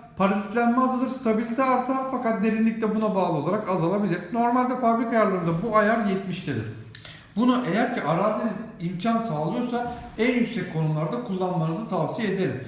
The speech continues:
Fakat çok parazitlenme yaptığı zaman da bu ayarı bir iki kademe kısmanız gerekir. Bu ayardan önce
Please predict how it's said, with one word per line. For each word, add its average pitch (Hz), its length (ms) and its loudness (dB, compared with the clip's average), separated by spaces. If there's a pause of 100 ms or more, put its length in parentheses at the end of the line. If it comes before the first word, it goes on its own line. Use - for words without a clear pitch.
(220)
Fakat 202 340 0
çok 254 220 -2
parazitlenme 143 580 -2
yaptığı 123 280 -4
zaman 151 320 -2
da 214 160 0
bu 202 120 0
ayarı 156 300 2
bir 170 160 -2
iki - 100 -8
kademe 160 360 -4
kısmanız 170 460 -2
gerekir. 127 360 -4 (380)
Bu 254 180 2
ayardan 247 400 2
önce 226 360 0